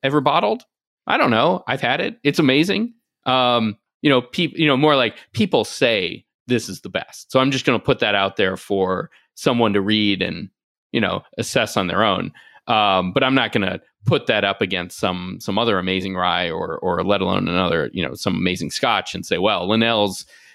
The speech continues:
you know, Red Hook Rye is better than, you know, White Bowmore." That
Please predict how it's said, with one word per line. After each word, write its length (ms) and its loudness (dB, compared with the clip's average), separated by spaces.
you 80 -2
know, 80 2
Red 160 4
Hook 180 2
Rye 240 4
is 140 0
better 360 2
than, 520 -2
you 80 -2
know, 80 2
White 320 0
Bowmore." 500 -2
That 220 -2